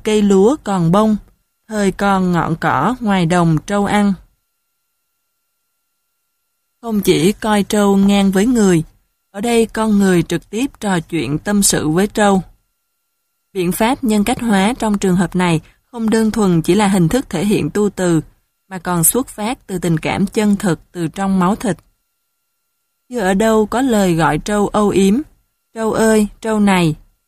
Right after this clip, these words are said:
Chưa từng có ai xưng với trâu bằng ta. Một đại từ nhân xưng ngôi thứ nhất đầy vẻ trang trọng và trân trọng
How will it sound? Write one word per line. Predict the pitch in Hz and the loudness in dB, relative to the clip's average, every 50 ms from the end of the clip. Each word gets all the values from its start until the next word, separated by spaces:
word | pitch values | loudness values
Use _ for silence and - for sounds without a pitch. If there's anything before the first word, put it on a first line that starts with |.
| _ _ _ _ _ _ _ _ _ _ _ - | _ _ _ _ _ _ _ _ _ _ _ -8
Chưa | 233 226 | -4 -4
từng | 214 - 208 196 175 | -2 -2 0 -2 0
có | 170 220 | 0 -2
ai | 240 - 214 220 214 208 | -2 0 0 0 2 2
xưng | 202 - - 220 208 | 2 2 2 2 2
với | 196 208 226 247 - | 2 2 0 0 0
trâu | 240 214 208 202 | 0 0 2 2
bằng | 190 180 185 175 160 156 156 - | 2 2 2 2 0 -2 -2 -4
ta. | - 202 208 208 202 202 - _ _ _ _ _ _ - | -6 -2 -2 0 -2 -2 -6 _ _ _ _ _ _ -10
Một | 214 214 185 175 | -8 -8 -6 -2
đại | 185 180 160 160 | -2 -2 -2 0
từ | - 208 196 | 0 0 2
nhân | 185 185 202 214 220 214 | 2 4 2 2 2 2
xưng | - - 233 220 214 214 | 2 4 4 4 4 2
ngôi | 214 214 214 | 2 0 0
thứ | 202 233 240 | 0 0 0
nhất | 262 262 262 294 330 - _ | 2 2 2 0 0 -4 _
đầy | 185 180 185 170 151 | -12 -8 -6 -4 -2
vẻ | 147 139 98 143 - - | -2 -2 -2 -2 -4 -6
trang | - 220 214 214 208 | -6 -4 -2 -2 -2
trọng | 202 - 175 139 - 143 147 156 - _ _ | 0 0 -2 -2 -2 -2 -4 -8 -10 _ _
và | _ 165 196 185 175 165 | _ -8 -4 -2 -2 -2
trân | 170 - 220 214 208 202 | -2 -2 -2 0 0 0
trọng | 190 202 165 143 131 143 | 0 0 0 0 0 -2